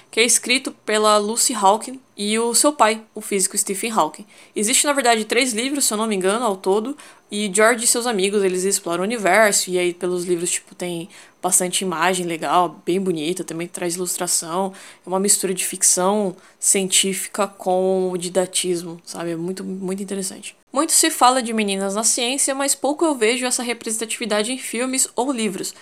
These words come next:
Sempre um garoto super esperto, que tem uma irmã adolescente ou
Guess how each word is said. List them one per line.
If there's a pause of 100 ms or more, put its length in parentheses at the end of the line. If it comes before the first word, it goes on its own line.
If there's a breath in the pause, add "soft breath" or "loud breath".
(220 loud breath)
Sempre
um
garoto
super
esperto, (220 loud breath)
que
tem
uma
irmã
adolescente
ou